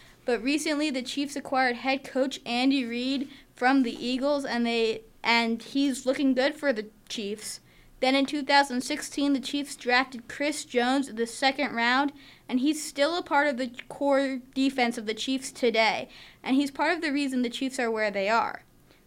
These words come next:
In two thousand seventeen, though, the Chiefs would really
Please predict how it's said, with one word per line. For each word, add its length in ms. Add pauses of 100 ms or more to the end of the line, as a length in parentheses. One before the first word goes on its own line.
In 140
two 180
thousand 360
seventeen, 640
though, 140
the 120
Chiefs 340
would 240
really 460